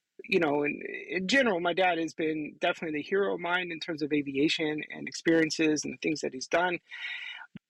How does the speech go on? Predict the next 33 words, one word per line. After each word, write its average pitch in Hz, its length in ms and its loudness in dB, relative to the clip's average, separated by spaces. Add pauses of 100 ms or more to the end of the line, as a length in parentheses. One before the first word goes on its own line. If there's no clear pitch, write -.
(140)
Uh, 156 320 2
he 185 240 2
kinda 233 340 2
led 180 240 4
me 180 140 0
through 175 220 -2
the 156 100 0
journey. 147 500 -4 (420)
He 196 140 -6
never 285 240 4
pushed 240 300 0
me 233 140 2
to 170 80 4
be 180 180 2
into 165 140 2
aviation 151 680 0
as 151 180 -6
a 139 40 -10
profession, 147 600 -2 (420)
but 165 120 4
he 165 120 6
was 160 320 0 (360)
gonna 233 200 4
be 190 100 4
darn 180 240 4
sure 165 220 2
that 147 160 2
I 139 80 2
had 147 180 2
my 127 140 -2
private 143 320 -2
pilot's 135 340 -2
license. - 460 -8